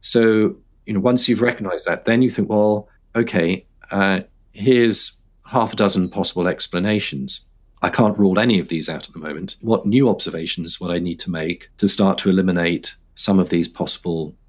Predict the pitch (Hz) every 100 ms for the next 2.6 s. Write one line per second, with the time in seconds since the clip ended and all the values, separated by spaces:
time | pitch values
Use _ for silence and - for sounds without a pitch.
0 | _ 87 - - 87 87 90 - 67 -
1 | 92 - 92 90 92 87 87 82 80 -
2 | - - 87 92 80 71